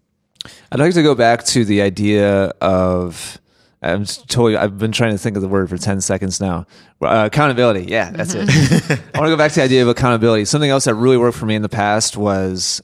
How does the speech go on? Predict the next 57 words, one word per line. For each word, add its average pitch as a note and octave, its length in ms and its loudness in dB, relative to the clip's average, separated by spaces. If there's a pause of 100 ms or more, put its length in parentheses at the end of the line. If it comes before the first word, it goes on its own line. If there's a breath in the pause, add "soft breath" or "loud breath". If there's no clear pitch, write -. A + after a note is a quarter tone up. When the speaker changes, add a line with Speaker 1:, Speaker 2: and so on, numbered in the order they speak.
(120)
Speaker 1:
and F#2+ 440 -8 (160)
I A2 60 -4
just G#2 220 -8 (280)
feel A#2+ 180 -2
like G2 140 0
it's F#2 120 -6
too - 120 -6
much G#2 200 -2
of F#2+ 60 -6
a F#2+ 80 0
luxury F#2+ 720 -4 (300)
for - 200 -4
me G2 200 -2
right G2 200 0
now, G2 320 -4
is, F#2 440 -6 (160)
uh, F#2+ 240 -2
in C3 80 0
the B2+ 80 0
past, A#2+ 340 0
I've G#2 120 0
hired G#2+ 340 -2
a - 20 -8
personal A#2 360 -4
trainer A#2 420 -2 (540 loud breath)
to F#2+ 100 -4
show A2 300 0
up A2+ 80 0
at A2+ 100 0
my G#2+ 140 0
house, G#2+ 360 0
and G#2+ 60 -6
it's G2 80 -8
like, F2+ 160 -6
"Well, G#2+ 280 -2
okay, A#2 200 -4
I'm F#2+ 180 -2
gonna G#2 200 -2
be, A#2 180 -6
I'm A#2 140 -2
gonna A2+ 180 2
work A#2 240 -2
out." A2 300 -2 (320 loud breath)
Um, G2 500 -2 (260)
uh, F#2+ 540 -2
and G#2+ 100 -4
I A#2 60 2
worked A#2+ 220 2
with A2 100 0
a - 20 -12
trainer G#2 220 -4
at G2 100 0
a F#2+ 60 -6
gym G#2 180 -2
before G2+ 280 -4
as F#2 120 -4
well. F#2 400 -4